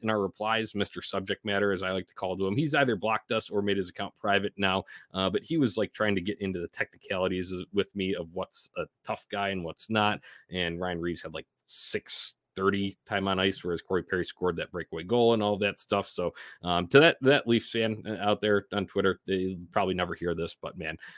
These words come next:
uh, the Salt Shaker goes, uh, I'm just gonna open up the whole Morton, uh, can and dump it on your head 'cause you were extremely salty,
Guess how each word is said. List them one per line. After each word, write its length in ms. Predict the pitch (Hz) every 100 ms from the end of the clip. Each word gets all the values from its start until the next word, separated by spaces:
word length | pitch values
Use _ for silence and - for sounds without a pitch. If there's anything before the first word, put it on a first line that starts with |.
| -
uh, 220 | 82 80
the 100 | 80
Salt 240 | - 107 -
Shaker 360 | - 92 92
goes, 440 | 85 87 95 85 - _ _
uh, 60 | 92
I'm 240 | 92 107
just 140 | 98 -
gonna 100 | 110
open 200 | 104 98
up 100 | 90
the 80 | -
whole 140 | 101
Morton, 520 | 90 87 90 82 82 - -
uh, 200 | 80 80 -
can 340 | - - 78 78
and 160 | 82
dump 220 | 82 85 85
it 80 |
on 100 | 80
your 120 | 78 71
head 200 | 78 78 -
'cause 160 | 87 -
you 100 | 82
were 80 |
extremely 460 | 76 - - 76 78
salty, 480 | - 73 71 80